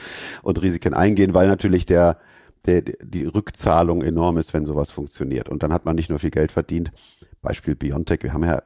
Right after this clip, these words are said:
wenigstens mal eins Neues, ne, was so richtig, richtig groß geworden ist.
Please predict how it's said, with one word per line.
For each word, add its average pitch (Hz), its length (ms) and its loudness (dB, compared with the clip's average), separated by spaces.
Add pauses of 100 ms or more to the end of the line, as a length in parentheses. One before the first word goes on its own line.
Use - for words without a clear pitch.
wenigstens 90 460 -2
mal 90 140 0
eins 92 460 -2
Neues, 90 480 0
ne, 95 160 0
was 85 100 0
so 87 100 -4
richtig, 87 320 -4
richtig 101 240 -6
groß - 300 -4
geworden - 420 -4
ist. - 220 -6